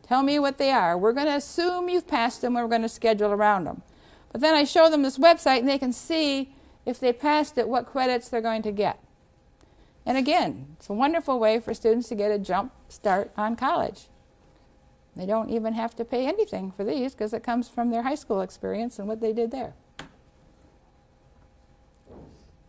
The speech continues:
But I show them this quite often. Questions on that? Okay. Course competency assessment, that's a proficiency test.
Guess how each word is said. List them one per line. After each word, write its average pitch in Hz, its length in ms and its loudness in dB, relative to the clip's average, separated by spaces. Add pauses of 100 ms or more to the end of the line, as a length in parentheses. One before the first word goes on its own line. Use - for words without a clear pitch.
(260)
But 220 120 -2
I 262 180 4
show 269 320 0
them 233 160 0
this 226 180 -2
quite 190 260 -2
often. 180 420 -4 (1300)
Questions 277 340 -4
on 247 140 0
that? 226 220 -6 (1800)
Okay. - 100 -20 (2250)
Course 381 300 2
competency 349 640 0
assessment, 262 360 -2
that's 339 220 2
a 349 60 0
proficiency 285 720 -2
test. - 440 -12